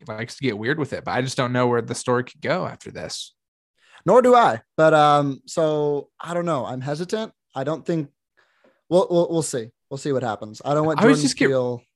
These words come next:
Speaker 1: Yeah.
Speaker 2: to have, I don't, I don't want Jordan Peele fatigue, much like we might talk about shortly with Taika f-, fatigue. But
Speaker 1: Yeah,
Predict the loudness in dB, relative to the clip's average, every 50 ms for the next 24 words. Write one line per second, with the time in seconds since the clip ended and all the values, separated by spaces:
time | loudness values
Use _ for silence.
0 | _ _ -10 -8 -6 -4 -4 -4 -4 -4 -6 -10 -16 _ _ -20 -20 -14 -8 -4
1 | -2 0 0 -2 -2 -6 -12 _ _ -4 0 2 2 4 4 4 4 4 4 4
2 | 2 2 2 2 2 0 -4 _ _ _ _ _ -6 -4 -4 -4 -4 -8 -12 -12
3 | -12 -12 -12 -12 -14 -16 -10 -8 -8 -6 -4 -4 -6 -6 -6 -8 -8 -6 -4 -4
4 | -4 -4 -4 -2 -2 -2 -2 -2 -2 -2 -2 -2 -2 -2 -6 _ _ _ _ _
5 | _ _ _ _ _ _ _ _ _ _ -2 2 4 4 4 2 0 -4 -4 -6
6 | -8 -8 -6 -4 -2 -2 -2 -2 -4 -4 -6 -6 -10 _ _ _ -10 -10 -10 _
7 | _ _ -12 -10 -8 -6 -6 -6 -8 -10 -14 -18 -12 -4 0 0 0 0 -2 -6
8 | -10 -10 -8 -8 -8 -10